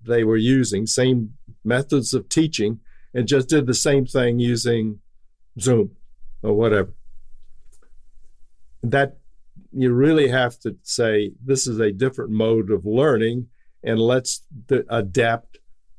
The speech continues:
our learning process to this mode." And so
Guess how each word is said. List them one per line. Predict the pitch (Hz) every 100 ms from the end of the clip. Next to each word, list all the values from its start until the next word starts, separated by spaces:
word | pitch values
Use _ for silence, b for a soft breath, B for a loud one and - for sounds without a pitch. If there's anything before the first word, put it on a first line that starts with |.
| -
our | 113 107 104 98 - - - - -
learning | 117 151 151 117
process | 95 117 101 98 107 117 -
to | - 107 104
this | 123 123 -
mode." | 123 151 101 - - - -
And | 143 135 127 - - -
so | - - 151 139 127 117